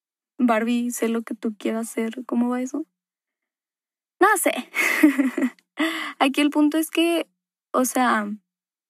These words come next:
cuando encontramos ese, ese círculo, no sé, de amigos, que nos sentimos nosotros, que podemos compartir lo que realmente pensamos, nuestras opiniones, gustos de música,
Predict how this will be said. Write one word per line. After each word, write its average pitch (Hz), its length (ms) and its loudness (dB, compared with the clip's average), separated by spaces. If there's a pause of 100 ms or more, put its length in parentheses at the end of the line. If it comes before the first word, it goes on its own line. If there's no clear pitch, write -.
(320)
cuando 302 380 4
encontramos 294 720 2
ese, 359 540 -2
ese 254 220 -2
círculo, 262 460 0
no 226 120 -2
sé, 226 140 -2
de 214 80 -2
amigos, 220 540 -2 (560)
que 247 100 2
nos 247 120 4
sentimos 247 440 2
nosotros, 233 840 -2
que 226 100 -4
podemos 220 400 -2
compartir 220 520 -2
lo 240 120 -2
que 262 140 -4
realmente 220 540 -2
pensamos, 214 640 -4 (480)
nuestras 269 400 2
opiniones, 214 720 -2
gustos 254 400 0
de 247 80 0
música, 220 840 -2